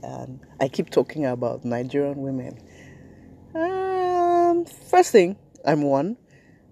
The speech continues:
And second thing, you know what they say, that if you educate a woman, you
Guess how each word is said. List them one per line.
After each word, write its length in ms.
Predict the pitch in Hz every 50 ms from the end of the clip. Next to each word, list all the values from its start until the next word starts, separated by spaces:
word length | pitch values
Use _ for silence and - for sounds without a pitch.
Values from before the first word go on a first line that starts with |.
| _ - -
And 1160 | - 208 202 202 202 208 214 214 214 214 214 214 214 208 208 208 214 214 214 214 214 214 208
second 400 | - - - 262 254 254 240 233
thing, 300 | - 165 147 120 92 151 - _ _ _ _ _ _ _ _ _ _ _ _ _ _ _ _ _ _ _ _ - _ _ _ _ - _ - - - - -
you 120 | - 185 220
know 100 | 240 240
what 180 | 220 202 180
they 120 | 147 143 135
say, 240 | - - 170 156
that 260 | 143 139 143 135 139 -
if 260 | - 135 - - -
you 120 | 147 - -
educate 480 | 147 135 135 143 131 - 175 175 - -
a 60 | 127
woman, 500 | 113 139 143 143 139 131 120 120 120 120
you 160 | 131 131 -